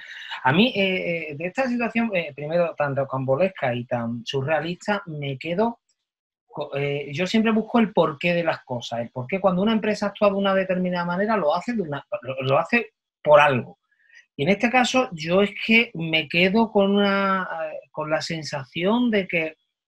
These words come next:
en plena época de pandemia, lo que intenta-, se intentaba era ocultar el mayor, eh, la mayor información posible. Y se intentaba ver que eran otros, desde otros gobiernos, los que hacían las cosas mal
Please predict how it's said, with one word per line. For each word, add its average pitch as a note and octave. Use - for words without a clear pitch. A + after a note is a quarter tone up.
en C#3+
plena G3+
época G#3+
de G3+
pandemia, G3
lo D#3
que C#3+
intenta-, C#3
se C3+
intentaba C#3
era G3+
ocultar E3+
el D#3
mayor, D#3+
eh, D3+
la C#3
mayor C3+
información D3
posible. B2
Y F3
se -
intentaba F#3
ver A#3+
que E3+
eran G3+
otros, G#3+
desde D#3
otros F3+
gobiernos, G3
los D#3+
que E3
hacían E3
las E3
cosas F3
mal G#3